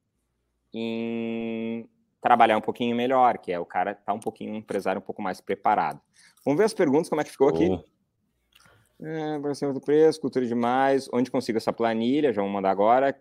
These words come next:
Speaker 1: Creio que o modelo cultural, fundo de quintal, tá, está acabando. É, talvez tá diminuindo, né? Acho que tá, o trabalho tá intenso, cada vez mais a gente tá conseguindo diminuir, né?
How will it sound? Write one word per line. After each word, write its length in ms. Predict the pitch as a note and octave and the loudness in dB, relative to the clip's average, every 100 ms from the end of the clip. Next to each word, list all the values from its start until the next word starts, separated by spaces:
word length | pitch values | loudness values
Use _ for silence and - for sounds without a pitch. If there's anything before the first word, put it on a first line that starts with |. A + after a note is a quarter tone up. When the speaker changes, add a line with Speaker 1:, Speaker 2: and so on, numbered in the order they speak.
| _ _ _ _ _ | _ _ _ _ _
Speaker 1:
Creio 220 | A#2 A#2+ | 2 2
que 100 | B2+ | 2
o 40 | C3+ | 0
modelo 320 | C3 A#2 B2 | 2 2 0
cultural, 640 | B2 A#2 A2+ A#2+ C3+ C3+ | -2 0 4 4 4 2
fundo 180 | C3+ B2+ | -2 -10
de 80 | - | -8
quintal, 840 | B2 A#2+ B2 B2+ C3 C3 C3+ B2 A#2+ | -10 -2 2 4 4 0 -2 -6 -8
tá, 240 | - A#2+ - _ | -2 -2 -2 _
está 260 | - - | -14 -10
acabando. 520 | A2+ B2 A#2 C3+ D3 | -6 -4 -2 -4 -4
É, 180 | F3 D#3 | -6 -6
talvez 320 | B2 G#2+ A2+ | -6 -4 -6
tá 160 | - B2+ | -6 -8
diminuindo, 720 | B2 A#2+ A#2+ B2+ D3 A3 D#2+ E2 | -8 -10 -8 -8 -8 -10 -10 -14
né? 220 | E2 F#2 F2 | -16 -16 -18
Acho 160 | F2+ | -20
que 60 | - | -4
tá, 420 | G2+ G#2 G2+ E2+ - _ _ _ _ _ _ _ _ _ _ _ - | 4 6 6 4 -8 _ _ _ _ _ _ _ _ _ _ _ -6
o 40 | |
trabalho 340 | G#2+ G2+ G#2 A2+ | 2 6 6 4
tá 140 | A2+ | 0
intenso, 440 | A2 - G#2 A#2+ | 0 0 0 -2
cada 160 | - G#2+ | -2 0
vez 180 | G2 G2+ | 0 -4
mais 200 | G2+ G#2+ | -6 -6
a 20 | |
gente 100 | - | -8
tá 60 | A2+ | -10
conseguindo 400 | A2 A2 G#2 G#2 | -8 -6 -4 -4
diminuir, 440 | A2 A#2 A#2 E2+ | -4 -4 -4 -6
né? 460 | D2 D2+ G2+ C3 | -8 -6 -4 -4